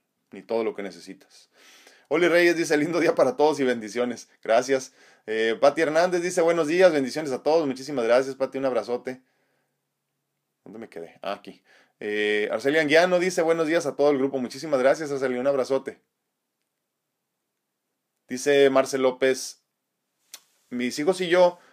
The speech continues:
logramos escapar del mega incendio de Valparaíso, estando las llamas a unos metros de nosotros, con más de diez metros de altura.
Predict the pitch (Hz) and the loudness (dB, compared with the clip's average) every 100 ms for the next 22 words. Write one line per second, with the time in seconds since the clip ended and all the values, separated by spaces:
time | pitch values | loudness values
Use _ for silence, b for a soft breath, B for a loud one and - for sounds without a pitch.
0 | - 123 135 151 147 131 117 143 147 135 | -6 0 0 0 -4 -6 2 4 6 2
1 | 123 131 135 139 135 135 139 131 123 117 | 0 0 0 0 0 -2 0 0 2 2
2 | 117 127 120 143 147 117 B B B _ | 2 0 0 0 -6 -14 B B B _
3 | 107 - 123 139 135 117 131 139 135 117 | -8 -4 0 4 4 4 0 0 -2 -4
4 | 127 120 127 127 120 117 110 127 131 117 | -4 -4 -4 -4 -6 -8 -6 -6 -4 -6
5 | 107 - 107 110 127 143 127 120 127 123 | -8 -10 -6 -2 -2 -2 -4 -2 -2 -2
6 | 110 110 123 107 90 87 92 87 | -8 -10 -10 -8 -10 -10 -14 -14